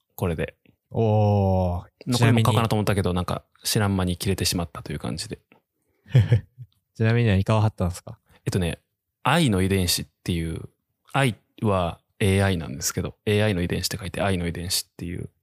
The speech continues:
Speaker 2: はいはいはい。
Speaker 1: エスエフの漫画を買いましたね。
Speaker 2: へー。あ、これか。エーアイって書いてね。愛の遺伝子。なんか、銃持ってますけど。
Speaker 1: まあ、端的に言うと、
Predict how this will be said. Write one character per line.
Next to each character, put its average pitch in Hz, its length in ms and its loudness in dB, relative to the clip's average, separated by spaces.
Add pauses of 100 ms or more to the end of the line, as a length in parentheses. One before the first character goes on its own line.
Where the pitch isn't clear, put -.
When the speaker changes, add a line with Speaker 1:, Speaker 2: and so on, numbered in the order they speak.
(200)
Speaker 2:
は 113 120 2
い 107 40 4
は 101 180 2
い 95 40 2
は 95 140 2
い。 - 20 4
Speaker 1:
エ 101 40 4
ス 104 140 2
エ 95 80 2
フ 101 300 2
の 98 120 2
漫 98 200 2
画 90 100 0
を 87 60 -2
買 104 100 -2
い 90 40 -2
ま 90 60 -4
し - 80 -2
た - 60 -12
ね。 95 160 -12 (460)
Speaker 2:
へ 123 1000 4
ー。 - 60 -14 (500)
あ、 101 200 -2
こ 113 160 0
れ 117 100 4
か。 90 300 -4 (240)
エ 127 280 4
ー 143 40 8
ア 151 80 6
イ 117 120 4
っ - 20 -4
て - 240 -12
書 95 120 0
い 95 60 0
て 95 140 -8
ね。 113 240 -2 (500)
愛 98 280 -2 (520)
の 92 160 -4
遺 90 160 -6
伝 92 260 0
子。 - 380 -10 (280)
な 117 60 -8
ん - 40 -10
か、 - 180 -8 (400)
銃 127 220 4
持 98 80 2
っ - 60 -2
て 98 100 -4
ま 95 100 2
す - 80 -6
け 92 100 -6
ど。 87 160 -8 (1200)
Speaker 1:
ま - 120 -2
あ、 185 40 4
端 208 160 2
的 202 220 0
に 190 100 4
言 190 100 2
う 180 60 0
と、 180 400 0